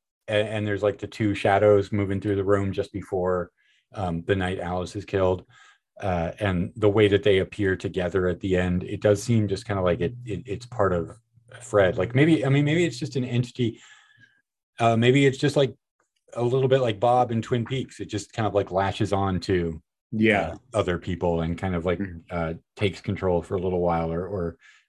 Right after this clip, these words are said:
Speaker 1: guides things.
Speaker 2: Yeah,
Speaker 1: Um,
Speaker 2: that's, I, I,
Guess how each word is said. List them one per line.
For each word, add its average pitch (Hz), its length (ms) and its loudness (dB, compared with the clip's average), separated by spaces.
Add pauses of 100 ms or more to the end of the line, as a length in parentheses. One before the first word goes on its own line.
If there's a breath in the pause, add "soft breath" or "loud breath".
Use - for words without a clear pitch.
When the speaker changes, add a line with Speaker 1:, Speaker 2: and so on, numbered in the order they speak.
(160)
Speaker 1:
guides 87 340 -4
things. 85 380 -6 (1800 soft breath)
Speaker 2:
Yeah, 160 220 8
Speaker 1:
Um, 127 40 6
Speaker 2:
that's, 151 400 2
I, 139 160 6
I, 135 220 4